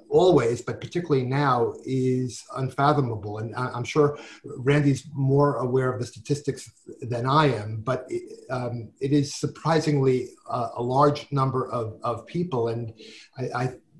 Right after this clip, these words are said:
feel a personal responsibility to be helpful in that. And I know all of my colleagues at Walkers do as well. And I hope that, uh,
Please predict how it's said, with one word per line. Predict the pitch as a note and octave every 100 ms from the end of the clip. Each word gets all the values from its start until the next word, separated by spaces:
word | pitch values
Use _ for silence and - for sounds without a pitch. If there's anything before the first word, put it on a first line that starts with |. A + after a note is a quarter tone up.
| - _
feel | - D3 C#3 C3
a | -
personal | D#3+ D#3+ C#3+
responsibility | B2+ B2 C3 B2 C3 A#2 B2+ B2+ B2
to | A#2+ B2+
be | A2+ B2
helpful | C3 B2+ A#2+ A2+
in | A#2+
that. | A#2+ B2+
And | B2 B2
I | B2
know | C3 B2
all | B2+ C#3
of | A#2
my | A#2+
colleagues | - C3 C#3 B2
at | C3
Walkers | A2 A#2+ B2 A#2 A2
do | B2+ A#2+
as | A2+ A2
well. | B2 C3
And | C3+
I | B2
hope | A#2+ D3 C#3+
that, | C#3+ C3 -
uh, | C3+ B2+